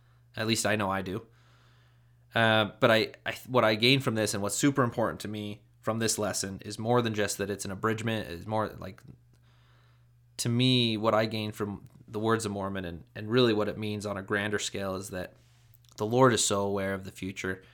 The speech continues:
He is so aware of every single detail, and he's in control of it all. So if I can just do my part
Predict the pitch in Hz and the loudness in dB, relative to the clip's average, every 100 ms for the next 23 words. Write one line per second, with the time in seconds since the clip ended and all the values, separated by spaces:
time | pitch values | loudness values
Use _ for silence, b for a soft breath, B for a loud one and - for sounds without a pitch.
0 | b - 110 - - 147 135 120 113 107 | b -2 0 0 2 4 6 6 4 2
1 | 98 101 98 - 123 113 110 - 123 110 | 0 -4 -8 -4 -2 0 -2 -2 -4 -2
2 | 104 104 98 98 92 - _ _ _ _ | -2 -4 -6 -4 -6 -8 _ _ _ _
3 | _ _ _ _ _ - - 113 104 104 | _ _ _ _ _ -20 -8 -4 -2 -2
4 | 101 92 b b b b - 147 143 127 | -4 -6 b b b b 0 2 2 0
5 | 113 123 113 104 98 95 - 123 - - | 0 2 2 0 -2 -4 2 2 2 -4
6 | - 113 - _ _ 131 151 160 120 107 | -8 -8 -10 _ _ 2 2 0 -2 -2
7 | 101 101 101 101 92 85 | -2 -2 -4 -2 -2 -4